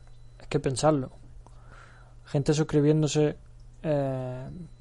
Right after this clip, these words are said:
por verte jugar, o en este caso por, eh, verte barra escucharte hablar de, de baloncesto. Dice Ser Golf, para mí Marc Gasol el jugador de la semana.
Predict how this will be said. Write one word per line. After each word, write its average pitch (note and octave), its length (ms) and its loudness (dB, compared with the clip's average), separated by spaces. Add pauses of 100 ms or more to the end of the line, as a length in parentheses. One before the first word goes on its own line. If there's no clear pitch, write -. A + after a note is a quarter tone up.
(240)
por C#3+ 180 -2
verte D3+ 300 4
jugar, D#3 440 6
o D#3 80 6
en C#3+ 80 2
este C#3 180 0
caso D3 300 2
por, C#3 300 -2
eh, F#3 200 -10
verte D3 480 2
barra C#3+ 240 4
escucharte D3 720 0 (440)
hablar C3+ 320 4
de, B2+ 240 0
de C3 80 0
baloncesto. B2+ 480 2
Dice D3 260 6
Ser D3+ 160 6
Golf, D#3+ 220 8
para D3 260 8
mí D#3 160 6
Marc E3 200 8
Gasol D#3+ 260 6
el D3 80 6
jugador D3 320 6
de D3 60 4
la C#3 160 4
semana. D3 360 0